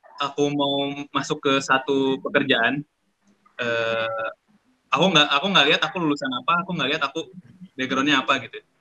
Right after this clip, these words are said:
Tapi aku melihat diri aku sendiri, eh, seneng nggak kira-kira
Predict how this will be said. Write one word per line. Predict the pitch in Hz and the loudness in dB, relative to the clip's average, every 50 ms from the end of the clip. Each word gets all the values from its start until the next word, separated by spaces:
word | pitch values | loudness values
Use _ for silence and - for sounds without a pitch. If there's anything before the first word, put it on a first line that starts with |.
| _ _ _ | _ _ _
Tapi | - - 170 | -4 0 0
aku | 175 175 190 185 165 | 0 0 0 -2 -4
melihat | 151 165 185 185 - _ _ _ _ _ _ _ _ _ - - | -2 -2 -2 -4 -6 _ _ _ _ _ _ _ _ _ -8 -6
diri | 139 139 147 | -2 -2 -2
aku | 139 139 135 | -2 -2 -4
sendiri, | 139 - 143 131 131 151 196 202 - _ _ _ _ _ _ - - _ - - _ _ _ _ 831 - - - 988 960 - - - - | -6 -6 -6 -4 -4 -4 -4 -6 -8 _ _ _ _ _ _ -20 -20 _ -20 -20 _ _ _ _ -20 -20 -20 -20 -20 -20 -20 -16 -12 -10
eh, | 143 135 135 135 131 135 131 - - | -8 -8 -6 -6 -6 -6 -6 -6 -4
seneng | - 151 147 147 156 175 180 | -2 0 0 0 0 0 0
nggak | 180 196 196 - | 0 0 0 0
kira-kira | 165 156 151 139 - 156 175 185 | 0 -2 -2 -2 -2 -4 -4 -6